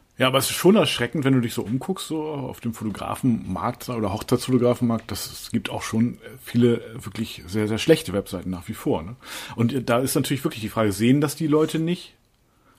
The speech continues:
Ja, wahrscheinlich sehen sie es nicht. Ich hab's ja früher auch nicht gesehen, ne? Also das, ja, du brauchst halt so ein paar Augenöffner auch. Und, ähm, und es gibt ja auch gleichzeitig auf der anderen Seite viele sehr, sehr gute Seiten, ne? Muss man ja auch sagen.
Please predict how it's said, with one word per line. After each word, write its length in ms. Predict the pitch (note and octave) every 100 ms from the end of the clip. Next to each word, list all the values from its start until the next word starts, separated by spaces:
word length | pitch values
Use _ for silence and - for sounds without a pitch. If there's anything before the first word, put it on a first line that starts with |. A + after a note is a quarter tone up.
| -
Ja, 180 | A#2+ C#3+
wahrscheinlich 360 | D3 F3 F#3+ -
sehen 180 | A3+
sie 60 | C#3+
es 100 | -
nicht. 160 | A2+ B2
Ich 140 | -
hab's 140 | D3+ D#3+
ja 80 |
früher 220 | D3 D3+ D#3
auch 100 | F3+
nicht 140 | C3
gesehen, 340 | G#2 F2+ F2+ F#2
ne? 140 | A2+
Also 160 | G#2+ B2
das, 340 | A#2 - - - - - -
ja, 240 | C#3+ A2+ - - G2 - - F2+ G2
du 80 | B2
brauchst 260 | G#2+ D3 -
halt 140 | B2
so 80 | A#2+
ein 40 |
paar 160 | G#2+ G#2+
Augenöffner 520 | G#2+ A2 G#2 - F#2+
auch. 240 | F2 F2+ - - - - - - - -
Und, 340 | G#2+ G2+ F#2 F2
ähm, 400 | G2+ F#2+ G2 F#2 - -
und 80 | A2
es 80 | -
gibt 120 | C3
ja 80 | B2
auch 220 | A#2+ A2+
gleichzeitig 440 | B2 A#2+ - B2+ B2+
auf 60 |
der 100 | A#2+
anderen 160 | A2 A#2+
Seite 240 | B2+ B2
viele 360 | A2 B2+ A#2+ F2+
sehr, 200 | G#2+ A#2+
sehr 100 | A#2
gute 240 | E3+ C#3+
Seiten, 300 | F#2 F#2+ -
ne? 140 | G2+ C3
Muss 140 | A2
man 100 | A2
ja 60 | G2+
auch 160 | A2 A2+
sagen. 280 | F2 E2+